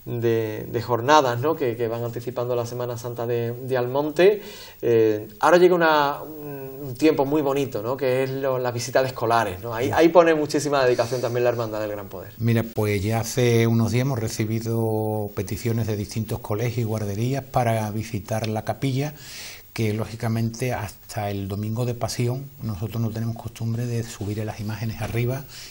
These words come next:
Speaker 2: y ya vestirla para lo que es la procesión.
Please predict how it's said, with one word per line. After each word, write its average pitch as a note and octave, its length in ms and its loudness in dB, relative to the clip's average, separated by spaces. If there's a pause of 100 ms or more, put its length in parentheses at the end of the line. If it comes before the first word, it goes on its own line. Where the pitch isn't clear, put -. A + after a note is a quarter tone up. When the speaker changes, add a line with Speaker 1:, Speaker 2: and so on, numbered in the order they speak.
(160)
Speaker 2:
y F#2 120 -6
ya G2+ 140 -2
vestirla A2 560 -6
para A2 180 -4
lo G2 120 -6
que G2+ 80 -6
es F#2+ 100 -8
la G2 120 -6
procesión. G2+ 580 -6